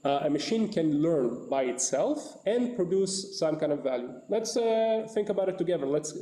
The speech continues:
give an example, a quick example. Uh, let's assume that, uh, I have, uh, a camera, like we have here, um, and I show it this, uh, remote,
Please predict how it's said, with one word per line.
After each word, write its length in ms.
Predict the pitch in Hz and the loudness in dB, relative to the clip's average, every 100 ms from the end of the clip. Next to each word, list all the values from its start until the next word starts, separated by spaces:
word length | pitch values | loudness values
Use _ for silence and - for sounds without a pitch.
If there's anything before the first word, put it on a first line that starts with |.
| 139 | -2
give 160 | 151 143 | 2 2
an 120 | 139 | 2
example, 720 | 123 143 151 143 139 135 - - - | 2 2 2 2 2 0 -6 -14 -8
a 40 | - | -2
quick 180 | 180 | 0
example. 440 | 151 131 135 123 - - - _ _ _ _ _ - | 0 0 0 -2 -6 -8 -20 _ _ _ _ _ 0
Uh, 260 | 143 139 | 2 4
let's 220 | 139 208 | 2 2
assume 420 | 233 233 233 233 165 | 0 2 2 2 2
that, 240 | 160 - | 0 0
uh, 280 | 160 147 143 | 2 2 2
I 100 | 147 | 2
have, 280 | 156 147 127 | 2 2 0
uh, 220 | 127 120 | 0 0
a 60 | 120 | -4
camera, 320 | - 120 139 240 - | -2 0 2 0 -2
like 180 | 135 131 | -4 -2
we 120 | 123 | 0
have 240 | 127 120 | 0 0
here, 460 | 131 240 - - - - - | 0 0 -2 -12 -16 -18 -2
um, 420 | 131 131 131 131 147 | 2 2 2 0 2
and 340 | 139 139 139 - - - | 2 2 0 -2 -10 -4
I 160 | 156 170 | 0 0
show 360 | 165 175 156 | 0 0 2
it 180 | 156 156 - - - | 2 0 -8 -14 -6
this, 340 | 151 151 - - | -2 0 0 0
uh, 280 | 139 135 123 | 2 2 2
remote, 340 | 143 131 143 | 0 0 -4